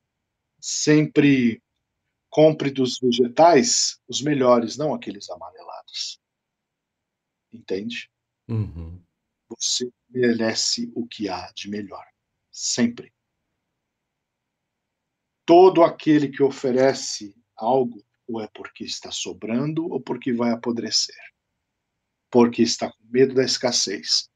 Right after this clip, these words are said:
Speaker 1: Jamais receba a energia da escassez.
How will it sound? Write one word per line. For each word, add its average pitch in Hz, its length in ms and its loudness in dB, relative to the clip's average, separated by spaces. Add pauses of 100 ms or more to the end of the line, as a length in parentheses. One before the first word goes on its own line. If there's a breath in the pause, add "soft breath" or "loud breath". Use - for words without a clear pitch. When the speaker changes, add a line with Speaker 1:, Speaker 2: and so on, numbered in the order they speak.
(360 soft breath)
Speaker 1:
Jamais 127 960 4
receba 107 760 -4 (100)
a 104 80 -18
energia 98 680 -14
da 95 140 -18
escassez. - 800 -8